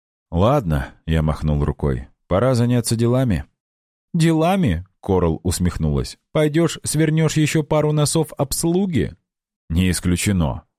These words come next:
я фыркнул, "но позже. А сейчас мне нужно пообщаться с более благородной публикой".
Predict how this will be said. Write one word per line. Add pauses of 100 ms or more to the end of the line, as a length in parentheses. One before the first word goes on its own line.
я
фыркнул, (140)
"но
позже. (420)
А
сейчас
мне
нужно
пообщаться
с
более
благородной
публикой".